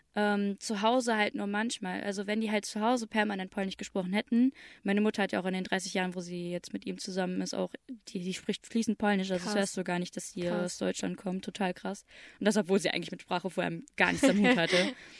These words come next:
Speaker 1: Ich bin immer noch jedes Mal baff, wenn sie anfängt, Polnisch
Speaker 2: Da
Speaker 1: zu
Speaker 2: ist man
Speaker 1: sprechen.
Speaker 2: natürlich immer noch viel ambitionierter, wenn man jetzt einen Mann
Speaker 1: Ja.
Speaker 2: oder einen Freund hat, der aus dem und dem Land kommt oder die und die Sprache hat.
Speaker 1: Ja.
Speaker 2: Dann denkt man auch so, "Oh ja,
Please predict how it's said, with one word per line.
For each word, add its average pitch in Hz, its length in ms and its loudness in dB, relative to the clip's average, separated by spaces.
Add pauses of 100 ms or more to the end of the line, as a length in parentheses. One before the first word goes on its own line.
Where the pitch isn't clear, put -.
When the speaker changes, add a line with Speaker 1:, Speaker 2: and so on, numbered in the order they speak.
(340)
Speaker 1:
Ich 196 140 0
bin 202 140 2
immer 190 200 6
noch 185 80 -2
jedes 190 280 2
Mal 185 100 2
baff, 180 220 0
wenn 185 120 4
sie 170 60 -4
anfängt, 180 260 -4
Polnisch 175 280 0
Speaker 2:
Da 226 80 10
Speaker 1:
zu 220 60 10
Speaker 2:
ist 220 100 0
man 226 80 8
Speaker 1:
sprechen. 208 80 4
Speaker 2:
natürlich 220 240 4
immer 208 140 0
noch 196 120 2
viel 208 220 0
ambitionierter, 202 640 0
wenn 185 140 -2
man 185 160 0
jetzt 185 200 -6
einen 190 240 -2
Mann 196 140 6
Speaker 1:
Ja. 190 140 6
Speaker 2:
oder 185 100 6
einen 190 120 2
Freund 190 360 -2
hat, 190 160 -6
der 190 300 0
aus 196 180 -4
dem 202 160 2
und 202 80 0
dem 202 140 0
Land 190 180 0
kommt 196 200 -4
oder 196 120 0
die 190 120 -2
und 202 80 -2
die 202 60 -2
Sprache 202 360 -4
hat. 202 240 -2 (100)
Speaker 1:
Ja. 208 360 4
Speaker 2:
Dann 202 260 2
denkt 214 160 4
man 214 100 2
auch 196 140 2
so, 196 300 0
"Oh 202 180 -2
ja, 190 360 0